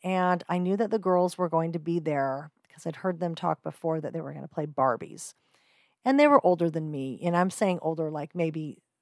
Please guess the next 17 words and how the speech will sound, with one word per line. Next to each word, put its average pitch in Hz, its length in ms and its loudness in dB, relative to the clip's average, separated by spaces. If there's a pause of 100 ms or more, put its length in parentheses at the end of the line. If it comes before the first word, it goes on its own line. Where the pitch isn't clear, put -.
the, 170 500 -6
the 170 140 0
one 170 220 0
closest 170 500 -2
to 175 80 -10
my 156 140 -2
age 151 200 -6
was 147 160 -12
probably 151 720 -8 (180)
nine 160 360 -4
and 156 100 -6
a 160 40 -6
half 151 240 -2
or 135 80 -10
ten. - 540 -12 (320)
<laughs> - 340 -6
But - 120 -2